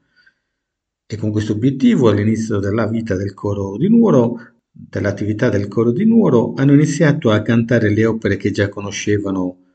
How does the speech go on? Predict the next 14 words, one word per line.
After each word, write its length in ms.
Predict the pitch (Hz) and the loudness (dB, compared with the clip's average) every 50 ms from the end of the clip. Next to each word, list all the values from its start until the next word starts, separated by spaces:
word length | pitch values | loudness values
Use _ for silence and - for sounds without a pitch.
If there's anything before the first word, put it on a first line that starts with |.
| _ _ _ _ _ _ _ _ _ | _ _ _ _ _ _ _ _ _
tra 200 | - 98 101 101 | -4 -4 -4 -4
cui 180 | - - 104 | -2 -4 -4
Giacosso, 680 | 95 95 101 95 - - 147 139 127 - - - 117 95 | -2 -2 -2 -4 -2 0 2 4 4 2 0 -4 -2 -2
la 120 | 92 90 | -2 -4
Siata 380 | - - - 98 95 - 98 95 | -4 -4 -4 -4 -4 -4 -6 -6
Tana 320 | - 110 101 95 92 87 | -6 -4 -4 -4 -4 -4
Faragone, 840 | - - 95 90 95 104 110 127 127 110 98 95 90 - - _ _ _ _ _ _ _ _ _ _ | -6 -8 -10 -8 -8 -4 -2 0 0 0 0 -2 -4 -6 -8 _ _ _ _ _ _ _ _ _ _
Adiosa, 720 | - 110 95 101 104 117 135 135 120 107 92 - 92 90 | -12 -12 -8 -4 0 2 2 2 2 2 -2 -4 -4 -6
nome 280 | 95 98 98 98 95 95 | -4 -4 -4 -4 -4 -6
ufficiale 500 | 95 - - - - - 110 104 101 90 | -8 -10 -12 -12 -6 -4 -2 -2 -2 -4
di 80 | - | -6
Non 160 | 98 95 92 92 | -6 -6 -6 -6
Poter 360 | - 101 95 - 101 98 95 | -6 -8 -6 -6 -8 -8 -4
Posare, 680 | - 135 135 117 107 101 92 90 92 107 135 - | -2 -2 0 0 0 -2 -2 -2 -2 -4 -4 -6